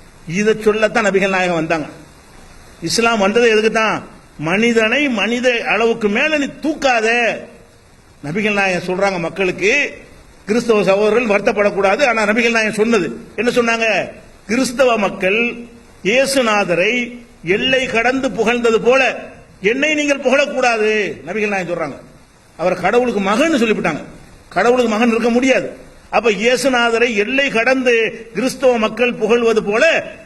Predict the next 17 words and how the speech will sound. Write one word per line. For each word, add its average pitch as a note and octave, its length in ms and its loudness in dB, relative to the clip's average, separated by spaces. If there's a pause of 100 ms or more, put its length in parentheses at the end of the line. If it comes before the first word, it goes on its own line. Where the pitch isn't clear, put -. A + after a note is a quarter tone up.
(120)
என்னை C4 400 0
நீங்கள் C#4 280 -4
புகழக்கூடாது. C4+ 960 0 (600)
நான் G3+ 240 -2
அல்லாஹ்வுடைய A3 520 0
அடிமை C#4 440 0
என்று C4 200 0
என்னை A3 160 0
பத்தி G#3 200 -2
சொல்லுங்கள். E3+ 400 -4 (800)
அல்லாஹ்வுடைய B3+ 520 0
செய்தியை C#4 520 0
உங்களுக்கு B3 360 0
சொல்ல A#3 240 0
வந்த A#3+ 260 2
தூதர்னு D#4+ 500 0
சொல்லுங்க. A#3 500 0